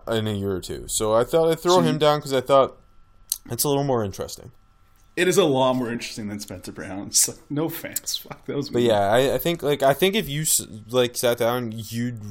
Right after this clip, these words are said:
Speaker 1: you'd kinda see what I'm saying with Tyler Johnson.
Speaker 2: All right, I, I will sit down. I usually stand up.
Speaker 1: When you
Speaker 2: I'll
Speaker 1: watch
Speaker 2: sit down.
Speaker 1: bowls, you like to stand, yeah?
Speaker 2: Oh, yeah.
Speaker 1: Or is that ju-, is that
Speaker 2: Um,
Speaker 1: just for the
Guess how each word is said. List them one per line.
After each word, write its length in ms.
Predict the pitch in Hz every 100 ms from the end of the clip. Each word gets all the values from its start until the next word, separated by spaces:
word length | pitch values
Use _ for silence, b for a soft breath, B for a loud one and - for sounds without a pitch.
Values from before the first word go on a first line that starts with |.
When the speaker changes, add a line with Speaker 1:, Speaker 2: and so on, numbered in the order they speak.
| 95 -
Speaker 1:
you'd 420 | 117 117 110 -
kinda 420 | - 123 110 104
see 220 | 98 - 110
what 120 | 98
I'm 140 | 98
saying 260 | 98 95 92
with 80 | 90
Tyler 220 | 85 87
Johnson. 500 | 87 80 82 - - - - -
Speaker 2:
All 140 | 98 95
right, 160 | 92 -
I, 240 | 104 101
I 40 | 113
will 220 | 104 95
sit 220 | - 101
down. 340 | 87 82 87 131 -
I 40 |
usually 220 | 131 156 156
stand 260 | - 110
up. 180 | 92 90
Speaker 1:
When 100 | 120
you 80 | 117
Speaker 2:
I'll 40 | 117
Speaker 1:
watch 100 | 110
Speaker 2:
sit 40 |
down. 40 | -
Speaker 1:
bowls, 220 | 104 104
you 120 | 107
like 160 | 98 95
to 60 | 92
stand, 340 | - 90 87
yeah? 200 | 87 110 - - - - - - -
Speaker 2:
Oh, 100 | -
yeah. 240 | 101 - - B B
Speaker 1:
Or 160 | 147 143
is 80 | 123
that 180 | 135
ju-, 100 | 117 127
is 140 | 127
that 180 | 127 139
Speaker 2:
Um, 40 |
Speaker 1:
just 340 | 113 117 117 -
for 160 | -
the 220 | 113 110